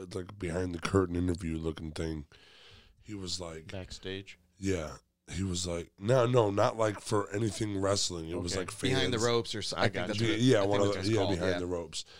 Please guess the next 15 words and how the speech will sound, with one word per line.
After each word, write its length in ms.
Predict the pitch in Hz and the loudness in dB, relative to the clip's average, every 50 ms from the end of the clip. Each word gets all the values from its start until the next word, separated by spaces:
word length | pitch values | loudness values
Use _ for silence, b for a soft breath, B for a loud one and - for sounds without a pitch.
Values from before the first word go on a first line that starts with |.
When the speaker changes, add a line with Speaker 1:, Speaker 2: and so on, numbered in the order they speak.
| b b b b b b b b b b b b b _ _ | b b b b b b b b b b b b b _ _
Speaker 1:
He 180 | - - 143 135 | -2 0 2 2
said, 480 | - - - 123 107 101 95 90 87 90 - - _ _ _ _ _ | 2 2 2 4 4 4 2 0 -2 -6 -12 -18 _ _ _ _ _
he's 200 | - 98 107 98 | -6 -4 -2 -2
like, 200 | 95 85 78 - | -2 -4 -6 -6
"What 160 | 85 92 101 123 | -4 -2 -2 -2
if 180 | 131 123 - - | -2 -6 -6 -6
Brock 260 | 120 107 98 95 - | -4 -4 -4 -4 -6
Lesnar 460 | - 95 95 95 104 104 101 90 82 | -6 -4 -4 -4 -4 -4 -4 -6 -6
went 200 | 80 80 82 82 | -4 -4 -4 -4
in 100 | 82 82 | -4 -4
there 280 | 82 80 78 78 78 78 | -4 -4 -4 -4 -4 -6
and 100 | 78 76 - _ _ - | -6 -8 -12 _ _ -8
ended 300 | 82 85 82 85 82 78 | -6 -6 -4 -6 -6 -6
the 100 | 76 73 | -4 -2
streak 460 | - - - - 90 85 82 80 | -2 -2 0 -2 -2 -2 -2 -4